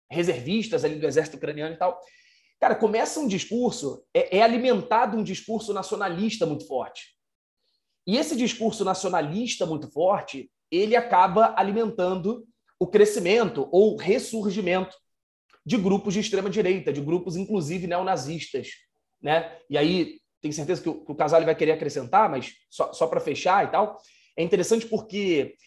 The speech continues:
esses grupos ultranacionalistas, né, de, de extrema-direita, que, que vêm com esse discurso nacional ucraniano, né, que tenta se livrar um pouco dessa, dessa sombra russa,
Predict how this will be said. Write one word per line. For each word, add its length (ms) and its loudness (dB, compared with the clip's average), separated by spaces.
esses 320 2
grupos 440 -2
ultranacionalistas, 1200 0
né, 240 0
de, 260 -12
de 100 -12
extrema-direita, 760 0
que, 220 -10
que 100 -8
vêm 240 4
com 120 2
esse 140 -2
discurso 640 -2
nacional 800 0
ucraniano, 1120 6
né, 280 -2
que 80 -14
tenta 320 6
se 180 4
livrar 380 6
um 140 -2
pouco 300 2
dessa, 480 0
dessa 300 -4
sombra 400 2
russa, 580 -4